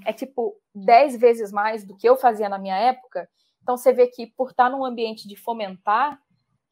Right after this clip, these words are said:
é, eles foram construindo uma, uma inteligência e passando conte-, é, conteúdo e co-, e consolidando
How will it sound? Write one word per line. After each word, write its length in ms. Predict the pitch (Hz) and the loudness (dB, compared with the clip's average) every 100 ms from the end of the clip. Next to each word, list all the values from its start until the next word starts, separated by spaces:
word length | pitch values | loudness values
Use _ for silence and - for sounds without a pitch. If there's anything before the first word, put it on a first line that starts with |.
| 208 | -2
é, 520 | 202 202 196 185 175 208 | 2 2 2 0 -2 -4
eles 300 | 233 269 - - | -2 -6 -12 2
foram 320 | 262 320 330 | 6 6 2
construindo 920 | - 302 339 - 285 247 240 339 262 | -2 -4 -4 -8 -6 -6 -6 -8 -6
uma, 140 | 226 226 220 - | -4 -4 -6 -8
uma 400 | 226 220 214 208 | -12 -10 -8 -8
inteligência 840 | 214 214 220 214 208 240 262 254 247 | -8 -6 -6 -8 -6 -2 -2 -4 -4
e 40 | |
passando 440 | - 208 - 254 254 | 0 0 2 -2 -2
conte-, 420 | 247 240 226 226 | -8 0 0 0
é, 100 | 214 | -4
conteúdo 800 | 214 226 220 214 220 254 254 233 | -8 -10 -4 -2 -2 -6 -8 -8
e 100 | 226 - | -10 -10
co-, 200 | - 208 | -10 -8
e 100 | 233 | -10
consolidando 1000 | 214 233 - 240 226 202 226 247 233 202 | -10 -8 -2 -2 -2 -4 -4 -2 -4 -4